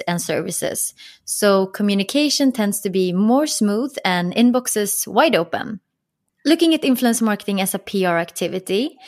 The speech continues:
it often contains more creative activities compared to a specialized and data-driven influence marketing agency, such as ourselves at Cure Media.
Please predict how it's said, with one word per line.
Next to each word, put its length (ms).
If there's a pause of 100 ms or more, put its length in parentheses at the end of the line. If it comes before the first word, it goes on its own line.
(260)
it 120
often 300
contains 640
more 280
creative 600
activities 800
compared 600
to 200
a 220
specialized 840
and 140
data-driven 640
influence 480
marketing 400
agency, 640 (220)
such 320
as 260
ourselves 560
at 140
Cure 160
Media. 480